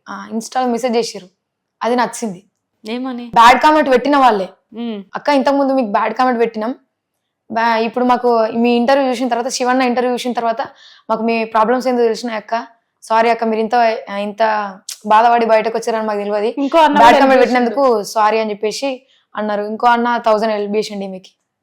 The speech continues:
Speaker 3: ఆ బ్యాడ్ కామెంట్ పెట్టిన ఆయననో తెలియదు కానీ, పాపం మా అన్న కూడా, "అక్క, మీ ఫ్రెండ్", ఈమెకి చెప్పిండు, "ఫ్రెండ్ నెంబర్ పంపి అక్క, హెల్ప్ చేస్తా" అని థౌజండ్ రూపీస్ హెల్ప్ చేసిండు. Thank you అన్న.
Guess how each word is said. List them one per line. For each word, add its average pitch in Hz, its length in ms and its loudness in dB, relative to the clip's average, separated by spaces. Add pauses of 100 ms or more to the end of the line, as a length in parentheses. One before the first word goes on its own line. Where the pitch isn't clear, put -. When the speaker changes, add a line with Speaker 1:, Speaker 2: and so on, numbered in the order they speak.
(600)
Speaker 3:
ఆ 247 60 -6
బ్యాడ్ 247 280 0
కామెంట్ 262 300 -6
పెట్టిన 254 280 -6
ఆయననో 262 340 -6
తెలియదు 254 380 -6
కానీ, 277 580 -6
పాపం 233 180 -6
మా 233 140 -10
అన్న 240 160 -6
కూడా, 269 320 -2 (340)
"అక్క, 233 180 -10
మీ 247 360 -4
ఫ్రెండ్", 233 260 -10
ఈమెకి 269 280 -2
చెప్పిండు, 208 340 -12
"ఫ్రెండ్ 247 280 -8
నెంబర్ 247 240 -6
పంపి 233 240 -10
అక్క, 226 220 -12
హెల్ప్ 226 400 -8
చేస్తా" 233 300 -6
అని 240 160 -10
థౌజండ్ 240 380 -8
రూపీస్ 214 300 -12
హెల్ప్ 214 260 -20
చేసిండు. - 880 -20
Thank 247 220 -10
you 233 100 -4
అన్న. 226 240 -14